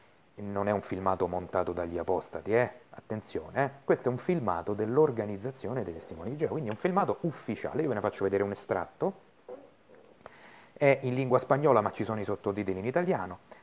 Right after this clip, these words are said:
Eh, per,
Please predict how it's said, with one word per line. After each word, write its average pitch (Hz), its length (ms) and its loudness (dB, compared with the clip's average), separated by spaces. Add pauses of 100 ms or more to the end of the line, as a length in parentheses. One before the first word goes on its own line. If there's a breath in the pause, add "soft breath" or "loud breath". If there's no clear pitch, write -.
(120)
Eh, 98 440 0 (1600)
per, - 160 -4